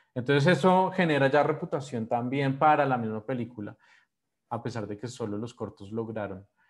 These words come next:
em, pues, tener financiación. Pero todo eso financia toda la, el universo, todo el tejido transmedia,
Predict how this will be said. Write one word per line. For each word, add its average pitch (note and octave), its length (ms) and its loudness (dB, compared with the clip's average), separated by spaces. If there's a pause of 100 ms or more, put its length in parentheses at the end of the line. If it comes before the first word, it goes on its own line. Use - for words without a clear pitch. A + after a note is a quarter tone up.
(340)
em, G#2+ 560 -6 (960)
pues, - 440 -6 (300)
tener C3 420 2
financiación. B2+ 640 -4 (400)
Pero C3+ 360 4
todo B2 260 4
eso C3 540 -4
financia G#2+ 500 -6
toda C3+ 720 2
la, D#3 600 -2
el D#3 140 -4
universo, D3+ 580 -2
todo C3 220 0
el C3 160 -2
tejido C#3+ 460 -2
transmedia, C#3+ 680 -6